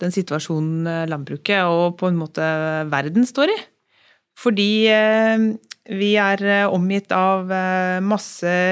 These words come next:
usikkerhet. Eh, verden ser helt annerledes ut enn for et år siden, og ikke minst, eh, enn for tre år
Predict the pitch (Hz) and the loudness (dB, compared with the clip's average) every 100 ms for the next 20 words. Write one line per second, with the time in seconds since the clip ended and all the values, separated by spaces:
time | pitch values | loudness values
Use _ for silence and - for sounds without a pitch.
0 | 185 185 - 165 180 269 330 - 226 214 | 0 -2 -6 -6 0 0 -2 -4 -2 0
1 | 185 180 202 196 190 185 165 151 156 170 | -2 -2 0 0 0 -2 -2 -4 -6 -8
2 | 170 170 165 165 151 - 220 233 202 190 | -6 -4 -4 -4 -6 -2 0 0 -2 -2
3 | 170 180 190 - - 190 180 180 180 - | -2 -2 -4 -8 -4 -2 0 -2 -4 -2
4 | 202 208 285 - 175 170 | -2 0 -2 0 0 2